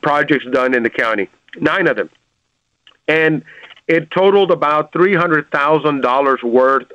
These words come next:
of unpaid, uh, uh, unpaid fees that was owed to these firms.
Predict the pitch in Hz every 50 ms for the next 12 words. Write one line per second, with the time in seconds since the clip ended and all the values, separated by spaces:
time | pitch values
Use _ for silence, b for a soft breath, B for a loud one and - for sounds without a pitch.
0 | - - 123 123 113 - - _ _ _ _ - 127 135 143 147 147 147 147 143
1 | - _ _ _ _ _ - 135 127 127 131 127 127 123 120 - b b b b
2 | b b b _ _ _ - 110 110 107 107 104 104 104 101 98 98 95 - -
3 | - 117 113 107 - 135 139 139 - 151 139 127 113 - - 135 131 117 110 101
4 | - - b b b b b _ _ _ _ 131 127 123 113 117 110 107 135 135
5 | 139 135 - - 131 110 120 113 - - - 123 110 101 90 -